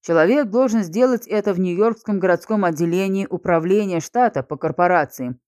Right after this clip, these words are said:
архивам штата и единообразному торговому кодексу. Полагаю, такая регистрация предполагает и наличие адреса?» «Верно. Но корпорация «Картер и партнёры»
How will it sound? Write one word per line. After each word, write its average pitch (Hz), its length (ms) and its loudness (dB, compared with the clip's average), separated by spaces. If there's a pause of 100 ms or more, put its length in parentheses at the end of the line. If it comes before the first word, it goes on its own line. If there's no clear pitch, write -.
(160)
архивам 185 480 -2
штата 135 460 -6 (300)
и 269 100 0
единообразному 185 1040 2
торговому 170 520 -2
кодексу. 143 540 -6 (680)
Полагаю, 147 480 4
такая 160 320 0
регистрация 160 600 -2
предполагает 156 680 0
и 165 40 -4
наличие 160 500 -2
адреса?» 196 560 -4 (760)
«Верно. 165 560 2 (360)
Но - 100 -4
корпорация 175 640 2
«Картер 180 380 0
и 185 40 0
партнёры» 185 680 -2